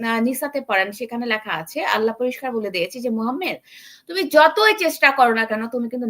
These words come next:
নারীদেরকে সুখী রাখতে পারবে না। So, আমি তোমাকে ফ্রিডম দিয়েছি, ফ্রি উইল দিচ্ছি যে তোমার এতগুলো বউয়ের থেকে তোমার যাকে ভালো লাগে,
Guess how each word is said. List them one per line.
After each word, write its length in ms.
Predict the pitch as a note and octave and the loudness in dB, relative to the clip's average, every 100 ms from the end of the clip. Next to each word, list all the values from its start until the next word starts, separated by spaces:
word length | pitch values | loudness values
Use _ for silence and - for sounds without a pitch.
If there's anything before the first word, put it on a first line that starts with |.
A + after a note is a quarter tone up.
| G3 | -4
নারীদেরকে 680 | F#3+ G#3+ A#3 D4+ D4 D#4 D#4 | 0 2 2 0 -8 -12 -10
সুখী 320 | - C4 B3 | -12 -14 -6
রাখতে 260 | C#4 C4 C4 | -6 -6 -10
পারবে 340 | C4 A#3+ C#4+ A3 | -4 -2 -2 -6
না। 120 | C#3+ D3+ _ - | -6 -12 _ -16
So, 180 | - C4+ | -6 2
আমি 220 | F#3+ A3+ D4 | 2 2 -4
তোমাকে 420 | C#4 B3+ A#3+ B3 F#4+ B4+ _ - - - _ | -8 -10 -6 -4 -4 -6 _ -20 -20 -20 _
ফ্রিডম 480 | - A#3+ B3+ B3+ D#4+ D4 | -14 -2 0 2 2 0
দিয়েছি, 400 | A3 D#3+ E3 C#4+ C#4+ | -2 -6 -6 -10 -10
ফ্রি 220 | - C4+ | -8 -6
উইল 260 | C4+ A#3 C#4+ | -4 -4 -6
দিচ্ছি 260 | G#3+ - D4 | -8 -16 -14
যে 100 | D4+ | -12
তোমার 300 | C4+ C4+ D4 - _ | -10 -4 -4 -4 _
এতগুলো 540 | - G3+ A3+ A3 G#3 D#4 | -8 -4 -4 -4 -2 -4
বউয়ের 320 | C#4 A3 G3 - | -2 -2 -2 -6
থেকে 180 | F#3+ A#3+ | -16 -14
তোমার 240 | A#3+ A#3+ A3 _ | -12 -12 -12 _
যাকে 340 | D#4 E4 E4+ F4 | 2 2 0 -8
ভালো 240 | B3 G#3 | -4 -2
লাগে, 280 | F#3 E3+ C#4+ | -2 -4 -4